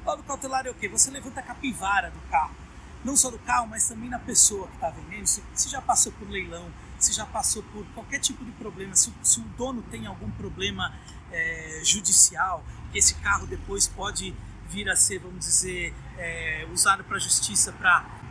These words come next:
pra bloqueio. Então, assim, eu pedi o laudo certicar, e nesse certicar eles, eles vêm até a parte de lataria, de estrutura do carro, é, os, os acessórios.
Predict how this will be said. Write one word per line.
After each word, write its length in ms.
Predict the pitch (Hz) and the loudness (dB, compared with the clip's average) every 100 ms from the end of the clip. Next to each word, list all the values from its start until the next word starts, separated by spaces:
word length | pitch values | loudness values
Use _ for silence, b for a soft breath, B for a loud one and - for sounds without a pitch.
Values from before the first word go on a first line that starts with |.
| - | -4
pra 140 | 190 190 | -2 0
bloqueio. 640 | 202 - 190 196 208 170 143 | -2 -4 2 4 4 0 -2
Então, 140 | 285 | 4
assim, 280 | 294 - 196 - - - - - - - - - - - - | 4 4 0 -6 -10 -10 -10 -10 -10 -10 -10 -10 -10 -8 -2
eu 80 | 262 | -2
pedi 260 | - 226 | -2 -2
o 60 | 254 | 0
laudo 280 | 240 220 - | 2 2 4
certicar, 640 | - 220 - - 151 240 - - - | 4 2 -4 4 4 4 -2 -10 -4
e 120 | 330 | -2
nesse 240 | 339 302 - | 4 6 6
certicar 640 | - 254 - - 240 247 | 6 2 -2 4 6 6
eles, 340 | 226 226 - - | 2 0 0 -2
eles 200 | 233 233 | -4 -4
vêm 180 | 262 254 | -2 -6
até 160 | - | -2
a 60 | - | -2
parte 380 | - 254 - 226 | 2 2 2 -4
de 100 | 247 | -2
lataria, 520 | 240 - 220 196 220 | -4 -2 -2 -4 -8
de 60 | - | -4
estrutura 520 | - - - 254 233 | -4 -4 -8 -6 -6
do 100 | - | -2
carro, 340 | - 151 131 - - - - - | 6 8 6 -4 -12 -12 -14 -6
é, 520 | 180 170 165 160 160 156 - - - - - | -2 0 -2 -6 -8 -10 -12 -14 -14 -8 0
os, 200 | - - | 2 2
os 120 | 190 208 | 0 6
acessórios. 840 | - - - 180 220 196 - | 6 6 2 2 2 2 -2